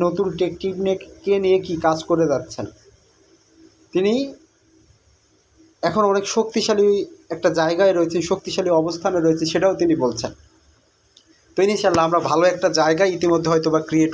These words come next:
করতে পেরেছি, তৈরি করতে পেরেছি, কারণ এস স্যার ওইভাবে আমাদেরকে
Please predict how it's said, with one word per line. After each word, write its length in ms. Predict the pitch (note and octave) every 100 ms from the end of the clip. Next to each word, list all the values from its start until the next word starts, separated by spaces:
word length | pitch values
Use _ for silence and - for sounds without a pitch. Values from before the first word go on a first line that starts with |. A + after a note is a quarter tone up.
| -
করতে 200 | D#3+ D#3+ D#3
পেরেছি, 280 | D3 D3 E3 E3
তৈরি 220 | D#3+ D3 D3+
করতে 180 | C3+ B2
পেরেছি, 260 | - A2 A#2 - - - - - -
কারণ 160 | D#3+ F#3+ F#3
এস 80 | E3+
স্যার 140 | G#3+ G3+
ওইভাবে 280 | F#3+ G3+ G3+ G#3
আমাদেরকে 380 | F#3 F3+ E3+